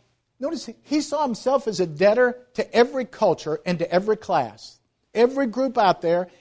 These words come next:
and every class. You know why he was a debtor? For the same reason we are, because Paul knew something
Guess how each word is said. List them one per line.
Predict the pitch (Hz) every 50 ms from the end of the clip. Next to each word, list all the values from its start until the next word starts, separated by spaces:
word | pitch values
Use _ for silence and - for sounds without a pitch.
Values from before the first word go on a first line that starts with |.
| - _
and | - 214 202
every | 214 233 240 226
class. | - 214 180 160 - -
You | 185 190
know | 220 247
why | 269 233 196 190 190 208 214
he | 185 202 202
was | 170 - -
a | 143
debtor? | 131 123 147 151 156 190 196 - _ _ _ _ _ _ _ _ _ _ _ _ _ _ _ _ _ _ _ _ _
For | - 170
the | 135 127
same | - - 175 160 160 160
reason | 156 160 156 156 143 127 127
we | 139 160 143
are, | 113 104 101 - _ _ _ _
because | _ 151 - - 143 123 - _ _ -
Paul | - - - 185 180 180 185 190 190
knew | 190 185 180 185 190 185 175
something | - - 165 147 135 - - 139 135